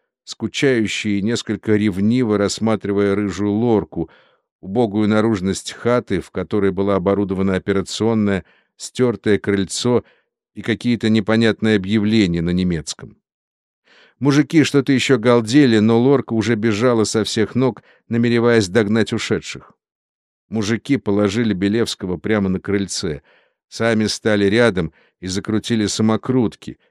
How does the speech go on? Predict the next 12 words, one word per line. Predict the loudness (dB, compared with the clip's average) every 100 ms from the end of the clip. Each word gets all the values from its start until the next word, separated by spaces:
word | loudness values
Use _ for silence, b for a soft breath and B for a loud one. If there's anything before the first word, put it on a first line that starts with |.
| _
тихонько | -10 -4 -2 -2
беседуя | -4 -4 -2 -2 -2 -2
и | -4
стараясь | -4 -2 0 2 0 -4
не | -4
коситься | -4 -4 -6 -6 -6
на | -4 -2
мельничиху. | -2 -2 -4 -10 -16 -20 -20 _ _ _ _ _ _ _
Лорка | 0 4 4 2 -2
добежала | 0 0 4 4 4
до | 0
поворота, | -2 0 2 2 2 -2